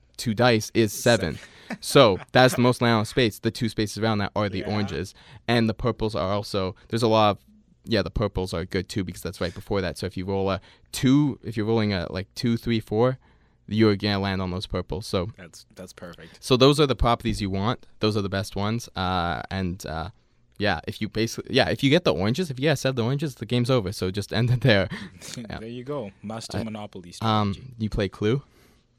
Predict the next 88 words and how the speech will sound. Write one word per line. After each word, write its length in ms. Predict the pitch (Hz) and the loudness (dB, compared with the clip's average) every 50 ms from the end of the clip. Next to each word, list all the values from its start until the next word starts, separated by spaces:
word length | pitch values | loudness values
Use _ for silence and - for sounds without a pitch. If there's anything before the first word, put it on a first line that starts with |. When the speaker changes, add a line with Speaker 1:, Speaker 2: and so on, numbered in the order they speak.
| _ - | _ -18
Speaker 2:
No, 200 | 90 90 90 85 | -18 -16 -16 -16
I 100 | 80 80 | -18 -18
don't 140 | 82 90 87 | -18 -18 -16
think 140 | 95 87 - | -16 -16 -16
I 60 | 80 | -16
have. 320 | 80 82 80 82 85 _ - | -18 -18 -18 -18 -20 _ -10
Speaker 1:
You've 140 | 107 104 | -6 -4
never 160 | 110 107 117 117 | -2 -2 -2 -4
played 200 | - - 127 123 | -4 -6 -8 -6
Clue? 100 | - 180 | -8 -10
Speaker 2:
I 20 | 147 | -8
don't 80 | 98 | -8
Speaker 1:
Okay. 220 | 95 - 101 78 90 | -8 -6 -6 -6 -6
Speaker 2:
think 180 | - 90 82 - | -8 -12 -16 -16
so. 100 | - 90 | -10 -4
Speaker 1:
That's 160 | 123 131 - | -2 -2 -2
pretty 160 | - 113 98 87 | -2 -4 -4 -2
good. 140 | 104 95 | -2 -4
It's 120 | 92 - - | -4 -4 -6
kind 160 | - 127 113 | -6 -4 -4
of 80 | 101 95 | -4 -4
deducing 480 | 101 95 - 95 95 - - 92 95 | -8 -8 -6 -6 -6 -4 -6 -6 -6
who 160 | 101 107 98 90 | -4 -6 -8 -8
killed 300 | - - 98 92 92 - | -6 -6 -4 -4 -4 -4
who. 280 | 107 95 92 90 80 - | -4 -4 -4 -4 -6 -2
Like, 180 | - 123 113 - | -2 -2 0 0
you've 120 | 123 - | -2 -2
heard 200 | - 113 104 92 95 | 0 0 0 0 0
of 80 | 87 | -4
it, 80 | 85 78 | -4 -4
right? 260 | 82 98 98 107 - | -4 -2 -2 -2 -2
Speaker 2:
Oh, 200 | 151 147 143 139 | -4 -6 -10 -10
no, 220 | 131 131 123 113 | -12 -12 -12 -12
actually, 280 | 113 120 117 - - 117 | -12 -12 -12 -12 -12 -10
I, 160 | 110 107 104 | -10 -12 -12
Speaker 1:
Oh, 40 | 110 - 107 | -10 -8 -6
Speaker 2:
I 40 | 107 | -4
Speaker 1:
you 60 | 101 | -4
Speaker 2:
have 40 | 104 | -2
Speaker 1:
have? 220 | 104 101 107 107 | -2 -2 -4 -4
Speaker 2:
played 100 | - 87 85 | -6 -8 -8
Speaker 1:
Yeah. 80 | 92 98 _ | -8 -10 _
Speaker 2:
Clue, 180 | - 101 90 87 | -16 -16 -14 -14
yeah. 340 | 85 85 90 87 85 76 78 | -12 -12 -12 -12 -14 -14 -16
No, 320 | 85 87 82 78 76 71 80 | -16 -16 -16 -16 -18 -20 -20
I 80 | - 92 | -20 -18
have. 320 | 95 92 90 85 80 78 - | -16 -16 -16 -16 -16 -16 -14
I've, 180 | 98 104 98 _ - | -16 -16 -16 _ -18
I 80 | 98 95 | -18 -16
think 140 | - 131 139 | -14 -14 -14
I've 80 | 131 _ | -14 _
played 180 | - 101 92 | -14 -14 -14
it 80 | 87 80 | -14 -14
only 220 | 85 82 82 78 73 | -16 -16 -16 -18 -18
a 20 | |
couple 240 | 73 - 73 - 76 | -18 -20 -20 -20 -20
times, 300 | - - 69 76 78 73 - | -20 -18 -20 -20 -20 -18 -18
though. 220 | 71 71 76 - _ _ _ _ - | -20 -20 -20 -20 _ _ _ _ -6
Speaker 1:
Gotcha. 400 | - 87 85 - - 90 90 82 - | -4 -4 -4 -4 -4 -6 -6 -6 -4
I'm 100 | 110 110 | -4 -2
gonna 120 | 107 107 | -2 0
Speaker 2:
Yeah. 40 | 104 | -2
Speaker 1:
recommend 360 | 117 113 - 123 120 120 120 113 | -2 -2 -2 -4 -4 -4 -4 -6
a 40 | - | -6
couple 320 | - - 107 101 - 95 | -6 -8 -8 -6 -4 -6
other 180 | 98 98 98 92 | -6 -6 -6 -8
games 300 | - 98 98 95 - - | -8 -6 -6 -6 -6 -8
to 120 | - 95 | -8 -6
listeners. 360 | 92 90 - - 101 92 90 - | -6 -6 -6 -6 -6 -6 -6 -4
So 100 | - 107 | -4 -4
there's 160 | 107 98 - | -4 -4 -6
Ticket 300 | - - 110 - 127 - | -8 -10 -8 -8 -8 -6
to 100 | - 107 | -4 -2
Ride. 300 | 104 101 107 120 135 117 | 2 4 4 4 2 2
You 60 | 104 | -2
can 100 | - 107 | -4 -2
actually 220 | 101 107 - 123 101 | -4 -4 -4 -6 -6
Speaker 2:
Yep. 60 | 113 | -4
Speaker 1:
buy 160 | 92 92 95 | -2 0 0
on 120 | 98 104 104 | 0 0 -2
the 60 | 82 | -2
App 180 | 65 78 92 - | -4 -6 -6 -6
Store 160 | - - 101 | -4 -6 -6
for 160 | - - 95 | -4 -4 -8
five 260 | - - 92 92 92 98 | -6 -2 -4 -4 -2 -2
bucks. 240 | 104 101 107 - - | -2 -4 -4 -4 -10
Very 360 | - 101 104 104 107 104 98 95 | -10 -2 2 4 4 4 2 0
fun. 340 | - - 92 85 87 95 | -4 -6 -6 -4 -6 -6